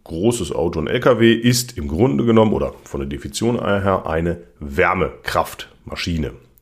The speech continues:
Das heißt, ne, so ist die Definition in der Thermodynamik, diese Maschine nutzt Wärmeenergie, um Kraft auszuüben, ne? Und die Idee ist halt, wir verbrennen etwas, ne?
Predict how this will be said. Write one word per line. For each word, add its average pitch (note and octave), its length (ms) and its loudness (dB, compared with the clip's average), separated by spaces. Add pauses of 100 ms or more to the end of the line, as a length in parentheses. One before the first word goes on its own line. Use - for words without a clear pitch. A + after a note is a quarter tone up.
(240)
Das - 180 -10
heißt, A2+ 540 0
ne, F2+ 100 0
so F#2 100 -2
ist - 140 -10
die D2 60 -6
Definition D2 540 -6
in G#2 80 -6
der C2+ 100 -6
Thermodynamik, G2+ 560 -4 (420)
diese F#2+ 160 0
Maschine G#2+ 640 2
nutzt G#2 680 4
Wärmeenergie, C#3 680 0 (100)
um B2+ 480 4 (1700)
Kraft - 560 -4 (400)
auszuüben, E2+ 640 -2
ne? A2+ 160 4
Und D#2+ 240 -6
die D#2 100 -6
Idee G2 180 4
ist G2+ 140 -4
halt, F#2+ 240 2
wir E2+ 140 0
verbrennen F#2 540 0
etwas, - 600 -4
ne? F2+ 120 -2